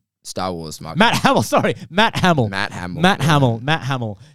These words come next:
Speaker 2: Yeah, Matt
Speaker 1: Yeah.
Speaker 2: Hamill. And, like, all majority of the actors of that film were actually real de-, real, real deaf guys. Deaf guys and girls.
Speaker 1: Wow.
Speaker 2: And it's all spoken in sign language. It got mad, it's got mad reviews, like Sundance Film Festival,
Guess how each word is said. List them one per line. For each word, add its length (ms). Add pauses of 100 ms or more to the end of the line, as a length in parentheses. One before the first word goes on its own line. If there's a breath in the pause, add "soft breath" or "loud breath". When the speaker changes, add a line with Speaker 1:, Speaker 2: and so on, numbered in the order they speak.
Speaker 2:
Yeah, 200
Matt 180
Speaker 1:
Yeah. 40
Speaker 2:
Hamill. 260
And, 140
like, 220
all 260
majority 360
of 60
the 60
actors 320
of 60
that 160
film 340 (360)
were 360
actually 280
real 240
de-, 260
real, 180 (120)
real 220
deaf 260
guys. 420 (240)
Deaf 160 (160)
guys 280
and 120
girls. 400 (180)
Speaker 1:
Wow. 220 (100)
Speaker 2:
And 80
it's 120
all 180
spoken 400
in 140
sign 180
language. 220 (180 soft breath)
It 80
got 180
mad, 380
it's 100
got 120
mad 280
reviews, 640
like 160
Sundance 480
Film 140
Festival, 440